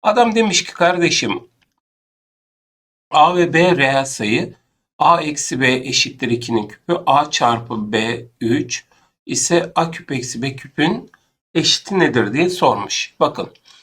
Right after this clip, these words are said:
A eksi B ve A çarpı B elimde ise benim formülüm neydi? A küp eksi B küp eşittir A eksi B'nin küpü artı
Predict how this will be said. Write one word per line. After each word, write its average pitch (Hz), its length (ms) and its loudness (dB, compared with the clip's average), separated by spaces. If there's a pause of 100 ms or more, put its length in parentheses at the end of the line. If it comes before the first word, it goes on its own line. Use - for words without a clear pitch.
(340)
A 175 200 4
eksi 170 400 -2
B 190 60 4
ve 180 200 6
A 170 300 4
çarpı 151 420 0
B 170 80 2
elimde 156 540 2
ise 123 260 -2
benim 165 240 0
formülüm 156 500 2
neydi? 156 460 -2 (720)
A 170 180 0
küp 170 300 -4 (120)
eksi 143 520 -4
B 143 180 0
küp 147 260 -4 (120)
eşittir 143 760 -2 (180)
A 160 360 4
eksi 143 560 -4
B'nin 117 640 -2
küpü 202 500 -6 (420)
artı 143 480 2